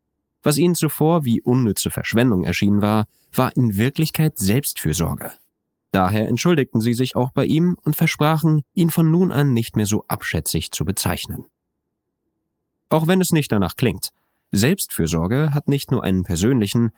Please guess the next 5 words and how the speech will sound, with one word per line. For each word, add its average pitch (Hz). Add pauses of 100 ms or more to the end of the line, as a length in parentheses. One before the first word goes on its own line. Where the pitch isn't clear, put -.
(180)
sondern 165
auch -
einen 135
gesellschaftlichen 107
Wert. -